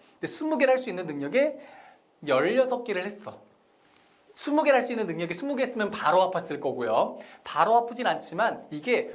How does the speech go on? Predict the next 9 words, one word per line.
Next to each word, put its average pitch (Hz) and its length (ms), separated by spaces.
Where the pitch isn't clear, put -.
좀 277 160
내가 165 240
많이 160 280
무리를 165 320
했더니 226 680
아, 151 400
오후에 247 520
낮에 135 360
아파요. - 680